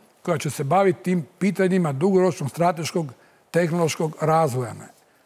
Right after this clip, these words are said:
Dva puta godišnje. Ali u Hrvatskoj ima, ja bih rekao, pametnih, mudrih glava koji o tim pitanjima znaju puno i mogu pomoći.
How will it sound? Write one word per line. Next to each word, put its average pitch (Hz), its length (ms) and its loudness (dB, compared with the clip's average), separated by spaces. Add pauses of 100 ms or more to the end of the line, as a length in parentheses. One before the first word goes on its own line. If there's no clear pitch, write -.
(640)
Dva 226 240 2
puta 226 280 0
godišnje. 175 500 0 (760)
Ali 147 180 0
u 143 60 0
Hrvatskoj 185 640 0
ima, 190 460 2 (240)
ja 165 160 0
bih 160 120 -2
rekao, 156 420 -2 (360)
pametnih, 185 580 0
mudrih 175 640 0
glava 175 460 4
koji 151 340 0 (140)
o 143 80 -4
tim 208 280 0
pitanjima 180 680 0 (140)
znaju 175 380 0
puno 180 420 -2 (340)
i 156 80 2
mogu 180 280 2
pomoći. 147 480 -4